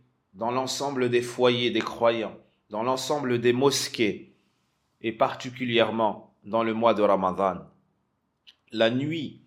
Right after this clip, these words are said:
durant laquelle a été révélé le Coran la première fois est la meilleure nuit de l'année, Laylatul Qadr.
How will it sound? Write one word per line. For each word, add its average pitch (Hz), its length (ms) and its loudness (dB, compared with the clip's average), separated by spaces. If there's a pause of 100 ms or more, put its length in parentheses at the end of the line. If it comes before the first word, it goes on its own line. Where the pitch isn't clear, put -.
(280)
durant 123 300 0
laquelle 123 340 4
a 123 80 8
été 120 220 0
révélé 123 400 2
le 110 80 0
Coran 113 360 0
la 117 140 2
première 117 420 0
fois 110 460 0 (240)
est 113 100 -2
la 113 120 6
meilleure 117 380 4
nuit 120 180 -2
de 107 100 0
l'année, 104 480 0 (240)
Laylatul 110 640 2
Qadr. 101 440 2